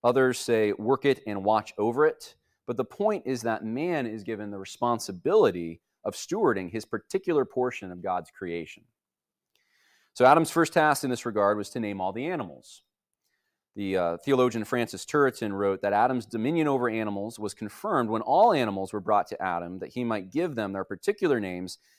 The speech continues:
and receive that dominion, as it were, a solemn investiture. So that was, that was symbolic when, uh, that, Adam's first task in naming the animals. That, that already signified the relationship of man to creation.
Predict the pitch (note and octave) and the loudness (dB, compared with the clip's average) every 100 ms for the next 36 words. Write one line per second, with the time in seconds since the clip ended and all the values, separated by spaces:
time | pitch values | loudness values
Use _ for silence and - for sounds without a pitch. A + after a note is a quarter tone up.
0 | _ G#2 G#2 - B2+ A#2+ A#2 _ _ - | _ -8 -6 -4 -2 -2 -4 _ _ 0
1 | A2+ A2 A2 A#2 E3+ F3+ E2+ C2+ A1+ _ | 0 0 -2 0 0 -2 -4 -10 -18 _
2 | _ _ G#2+ G#2+ F#2+ G#2+ A2 G2+ - - | _ _ -2 0 0 2 2 0 -4 2
3 | A2+ A#2+ A#2+ B2 _ - G2 F#2 F2+ - | 4 4 2 -4 _ -12 -4 -4 -4 -10
4 | D#2+ - - _ _ _ _ _ _ _ | -20 -20 -20 _ _ _ _ _ _ _
5 | _ _ _ _ _ _ _ _ C#3 A3+ | _ _ _ _ _ _ _ _ -2 0
6 | D3+ G#3 - B2+ G#2 G#2 E2 C2 G#2+ F#2+ | 0 -2 -2 -2 4 4 4 -2 -8 -6
7 | F#2 F#2+ - - F#2+ F2 - G2 A2 B2 | -4 -4 -4 -8 -10 -10 -8 2 4 4
8 | A2 A2 F#2+ G#2 E2 - G2 G#2 A2+ A2+ | 0 -6 -4 -4 -4 -4 -8 -4 -2 -4
9 | F2+ F2 F2 D2+ - - A2 G#2+ A2+ B2+ | -6 -6 -8 -10 -8 0 0 2 4 4
10 | - - _ _ _ A2+ D#3 D#3+ B2 - | 4 -8 _ _ _ 6 6 6 2 -2
11 | B2+ A#2 G#2+ G2 F2+ F#2 F#2+ A2+ A2+ G#2 | -2 0 0 0 -2 -4 -2 -4 -4 -10
12 | F2+ G2 E2 E2+ F#2 G2 G#2+ G2+ G2+ - | -8 -8 -8 -8 -6 -4 -2 -4 -8 -10
13 | F#2 F2 E2+ - B1 | -8 -6 -6 -8 -16